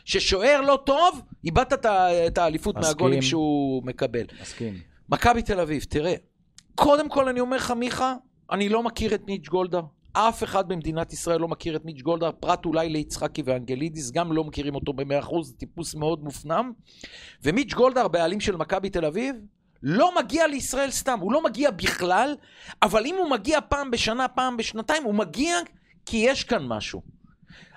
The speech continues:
Speaker 1: העיתוי שהוא בא עכשיו, הוא בא רק לארבעים ושמונה שעות. אתמול הייתה, היה טקס אזכרה
Speaker 2: חללי, אה, מערכות
Speaker 1: כן,
Speaker 2: ישראל.
Speaker 1: של מכבי תל אביב.
Speaker 2: כן.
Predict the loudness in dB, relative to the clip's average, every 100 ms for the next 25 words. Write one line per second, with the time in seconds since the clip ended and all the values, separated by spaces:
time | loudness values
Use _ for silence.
0 | 0 2 2 0 0 0 0 -2 0 -2
1 | -2 -2 -2 -2 -2 -2 -4 -2 -4 -4
2 | -6 -4 -4 -2 -4 -4 -8 -4 -2 0
3 | -4 -6 -10 -4 -2 -2 -4 -2 0 -2
4 | -6 -6 -6 -8 -8 -2 0 0 0 -6
5 | _ _ _ _ _ _ -20 _ -14 -4
6 | 0 2 2 2 2 2 2 -2 0 2
7 | 2 2 -6 -6 -2 -2 0 0 0 0
8 | 2 2 0 -4 -4 -4 -4